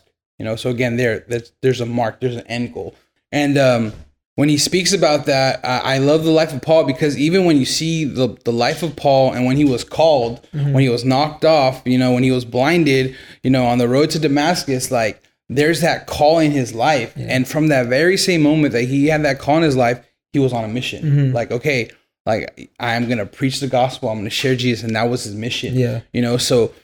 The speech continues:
Speaker 1: as far as twenty twenty-one, twenty twenty-one goes, you know, and as participating in this podcast, you
Speaker 2: Yeah.
Speaker 1: know,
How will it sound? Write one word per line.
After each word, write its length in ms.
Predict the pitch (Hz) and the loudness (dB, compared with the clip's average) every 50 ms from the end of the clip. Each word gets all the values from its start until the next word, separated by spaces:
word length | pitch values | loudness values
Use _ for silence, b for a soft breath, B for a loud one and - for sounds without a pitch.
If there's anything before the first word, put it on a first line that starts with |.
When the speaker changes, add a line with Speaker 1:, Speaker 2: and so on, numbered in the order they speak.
| b _ _ | b _ _
Speaker 1:
as 160 | - 123 - | -4 -4 -2
far 140 | - - 156 | 2 2 2
as 80 | 165 160 | 2 2
twenty 240 | - 175 170 160 147 | 2 0 0 0 0
twenty-one, 600 | 143 156 160 151 131 120 123 131 147 - - - | 0 0 2 2 2 2 2 2 2 0 -2 -6
twenty 380 | - - - 175 185 214 214 202 | -6 -2 0 2 2 2 2 0
twenty-one 720 | - - 180 180 165 160 147 127 120 131 143 156 160 156 147 | -2 0 0 2 4 4 4 2 2 2 4 4 4 2 2
goes, 460 | 123 131 120 113 110 107 107 113 - b b b b _ | 2 4 4 4 2 0 -2 -6 -8 b b b b _
you 80 | - 123 | -2 0
know, 380 | 123 120 120 117 110 113 110 - - - | 0 2 2 2 0 0 -2 -6 -6 -6
and 160 | 131 120 117 | -4 -4 -2
as 260 | 110 107 110 113 - - 131 127 - | -4 -6 -8 -10 -14 -16 -18 -16 -8
participating 640 | - 135 131 - 156 156 156 147 139 165 156 151 143 | -6 -6 -2 0 0 0 0 0 0 0 2 4 4
in 60 | 131 | 2
this 120 | 123 - | 2 0
podcast, 640 | - - 143 139 151 147 - - 135 117 113 123 - | -2 -2 0 0 0 0 0 0 0 2 2 0 0
you 80 | 127 120 | 0 0
Speaker 2:
Yeah. 60 | 117 | 0
Speaker 1:
know, 160 | 117 117 117 | 0 -2 -4